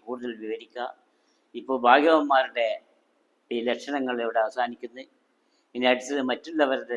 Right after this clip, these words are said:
ലക്ഷണങ്ങളെപ്പറ്റി, ദാരിദ്ര്യമുള്ളവരുടെ ലക്ഷണം, അതുപോലെ തന്നെ ഒരു, ഒരു, ആ, സത്യവാന്റെ ലക്ഷണം,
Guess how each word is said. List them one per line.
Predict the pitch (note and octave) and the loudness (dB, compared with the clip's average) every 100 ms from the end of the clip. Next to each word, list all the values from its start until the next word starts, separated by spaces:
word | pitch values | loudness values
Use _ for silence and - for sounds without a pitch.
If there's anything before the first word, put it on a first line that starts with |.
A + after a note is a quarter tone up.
| A2+ | -8
ലക്ഷണങ്ങളെപ്പറ്റി, | - C3+ C3 A#2+ A#2 G#2 A2+ G#2 _ _ _ _ _ _ _ G#2+ | -8 -10 -6 -8 -8 -14 -14 -16 _ _ _ _ _ _ _ 0
ദാരിദ്ര്യമുള്ളവരുടെ | A2+ C3+ C3+ C#3 B2+ A#2 A2 | 2 2 -2 -4 -4 -4 -8
ലക്ഷണം, | - - A2+ _ _ _ _ | -8 -16 -18 _ _ _ _
അതുപോലെ | A#2 A#2+ B2+ A#2+ | -6 -2 -2 -2
തന്നെ | A#2+ A#2+ A#2 A2 G#2+ _ A2 | -6 -6 -6 -8 -12 _ -10
ഒരു, | A2+ A#2+ | -8 -8
ഒരു, | A2 A2+ G#2+ _ _ _ _ _ _ _ _ G#2 G2 - G#2+ | -10 -12 -12 _ _ _ _ _ _ _ _ -20 -20 -18 -16
ആ, | G#2+ G2 - B2 | -14 -16 -12 -10
സത്യവാന്റെ | A#2 E3 D3 C3+ A#2+ A2+ | -4 4 6 4 0 -6
ലക്ഷണം, | - G#2+ A2 | -8 -20 -20